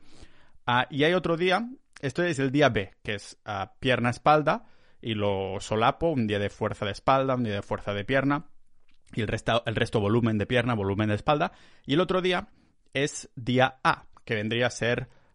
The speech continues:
ah, push, o sea, músculos de empuje. Entonces, uno de estos días, A uno diríamos, hay, es, am, press banca, o sea, para el pecho,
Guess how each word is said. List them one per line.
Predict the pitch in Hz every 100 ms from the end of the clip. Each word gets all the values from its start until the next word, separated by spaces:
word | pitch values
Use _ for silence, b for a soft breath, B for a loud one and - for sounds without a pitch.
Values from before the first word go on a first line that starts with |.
| _
ah, | 110 107 98 -
push, | - 117 - - - -
o |
sea, | 110 110 101 107 -
músculos | 135 147 147 127 110
de | 98
empuje. | 92 - - - - - -
Entonces, | 110 107 117 107 - -
uno | 139 131
de |
estos | 131 147 135
días, | 165 180 - -
A | 113
uno | 127 139 147
diríamos, | 131 131 143 170 208 - -
hay, | 120 107 -
es, | 117 107 - - 127
am, | 110 104 104 - -
press | 120 113
banca, | 127 131 185 - b b b
o | -
sea, | 101
para | 101
el | 104
pecho, | 156 - 202